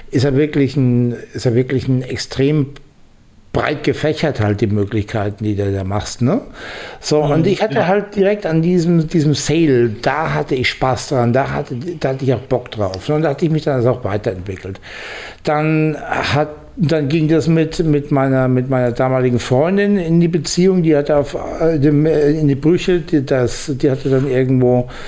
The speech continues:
Speaker 1: äh, niemanden mehr, an dem die rumerziehen konnte, würde ich jetzt einfach mal so behaupten. Ich hab ihm, ich hab das mal so lapidar gesagt, vom, vom Anarchisten zum Kapitalisten.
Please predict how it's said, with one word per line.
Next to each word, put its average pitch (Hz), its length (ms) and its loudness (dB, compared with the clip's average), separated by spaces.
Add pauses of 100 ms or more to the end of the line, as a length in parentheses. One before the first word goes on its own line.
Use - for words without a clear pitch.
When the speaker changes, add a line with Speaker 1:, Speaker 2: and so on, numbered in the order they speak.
(520)
Speaker 1:
äh, 135 140 4
niemanden 151 580 2
mehr, 139 200 4
an 139 100 0
dem 139 160 2
die 131 60 4
rumerziehen 190 720 2
konnte, 175 680 0 (200)
würde 165 260 2
ich - 80 -14
jetzt - 140 -8
einfach 156 200 0
mal 156 140 2
so 156 140 2
behaupten. 151 800 2
Ich 139 160 0
hab 151 100 0
ihm, 165 160 0
ich 147 140 0
hab 156 80 -2
das 135 140 -2
mal 151 100 2
so 143 180 4
lapidar 139 460 2
gesagt, 139 260 2
vom, 127 320 2
vom 120 400 0 (180)
Anarchisten 143 680 0
zum 135 180 0
Kapitalisten. 139 840 0